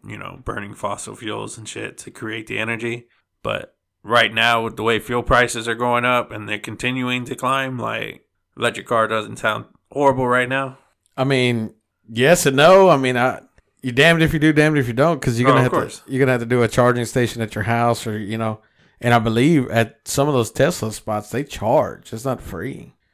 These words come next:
Speaker 1: Oh, really?
Speaker 2: Yeah. I mean, it's obviously cheaper than it is for, like,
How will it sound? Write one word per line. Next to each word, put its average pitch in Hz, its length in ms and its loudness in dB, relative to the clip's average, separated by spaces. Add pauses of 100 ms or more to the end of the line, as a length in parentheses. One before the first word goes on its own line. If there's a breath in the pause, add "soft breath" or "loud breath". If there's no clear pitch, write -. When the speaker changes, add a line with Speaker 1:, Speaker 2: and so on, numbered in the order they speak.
Speaker 1:
Oh, 113 120 -2
really? 107 260 -2 (140)
Speaker 2:
Yeah. 104 320 -4 (420)
I 127 80 0
mean, 131 160 2
it's 127 240 0
obviously 139 460 4
cheaper 165 380 0
than 123 160 2
it 117 120 -4
is 123 300 0
for, 117 260 -6
like, 110 460 -10